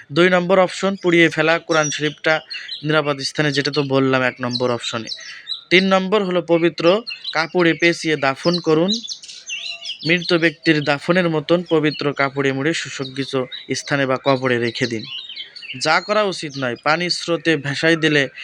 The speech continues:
এটা কিন্তু মানুষের বিভিন্ন জায়গায় বর্জ্য স্থান, যেখানে মানুষ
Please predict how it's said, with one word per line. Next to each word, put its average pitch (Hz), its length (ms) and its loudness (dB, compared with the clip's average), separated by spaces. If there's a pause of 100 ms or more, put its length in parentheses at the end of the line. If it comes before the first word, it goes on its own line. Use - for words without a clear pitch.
(200)
এটা 151 220 0
কিন্তু 170 340 0 (380)
মানুষের 147 400 0
বিভিন্ন 147 460 -4
জায়গায় 143 500 0 (300)
বর্জ্য 143 520 2
স্থান, 139 400 0
যেখানে 139 380 -2
মানুষ 131 420 -2